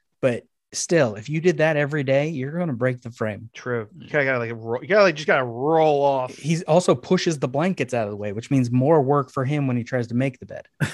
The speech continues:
Speaker 2: Yeah.
Speaker 1: Ugh.
Speaker 3: I don't think this guy is making the bed.
Speaker 1: But I won't spoil it for Dave. He's also shocked by the fact that he's wearing these blue pajamas because he made a really stupid choice yesterday to buy new pajamas,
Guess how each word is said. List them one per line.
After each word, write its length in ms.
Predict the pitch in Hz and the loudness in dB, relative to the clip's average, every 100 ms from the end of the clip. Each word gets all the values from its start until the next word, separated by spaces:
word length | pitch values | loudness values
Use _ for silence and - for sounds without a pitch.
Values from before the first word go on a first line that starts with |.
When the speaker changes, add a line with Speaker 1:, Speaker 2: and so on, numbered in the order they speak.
| - - - | -8 -20 -14
Speaker 2:
Yeah. 140 | 165 196 147 - | -12 -12 -14 -12
Speaker 1:
Ugh. 140 | 98 - - _ - | -14 -14 -20 _ -10
Speaker 3:
I 140 | 151 151 | 0 4
don't 180 | 139 | 4
think 160 | 135 113 | 2 -2
this 160 | 113 - | -2 0
guy 160 | 107 | 0
is 160 | 98 92 | 0 -4
making 300 | 104 90 90 | -8 -8 -12
the 60 | |
bed. 260 | 82 92 90 _ - | -10 -10 -10 _ 2
Speaker 1:
But 260 | 147 120 - | 4 2 0
I 80 | 131 | -2
won't 200 | 120 117 | 0 -2
spoil 320 | - - 131 117 | -4 -2 0 0
it 140 | 110 | -2
for 80 | 107 | -6
Dave. 440 | 113 117 110 101 _ _ _ | -2 -2 -2 -6 _ _ _
He's 240 | 123 131 131 | -6 -4 0
also 300 | 135 - 123 | 0 0 -6
shocked 480 | - 147 123 - - | 0 2 2 -2 -8
by 80 | |
the 80 | 107 | -8
fact 300 | 104 110 107 | -6 -6 -6
that 100 | 110 | -8
he's 160 | 101 101 | -8 -6
wearing 300 | 113 107 101 | -4 -4 -4
these 140 | 98 | -8
blue 160 | - 95 | -10 -12
pajamas 500 | 107 113 117 90 - _ _ _ | -8 -4 -2 -4 -12 _ _ _
because 240 | - - 110 | -6 -4 0
he 60 | |
made 180 | 110 113 | 0 0
a 140 | 101 101 | -2 0
really 280 | 131 120 | 2 2
stupid 580 | - - - 208 180 147 | -2 -4 4 6 6 4
choice 360 | - 160 117 - | 6 6 6 2
yesterday 640 | 104 - 107 101 98 104 - _ _ | -4 -2 -4 -4 -4 -8 -12 _ _
to 80 | - | -4
buy 220 | 92 107 | 0 2
new 120 | 104 | 2
pajamas, 540 | 107 104 101 87 - | 0 -2 -4 -6 -12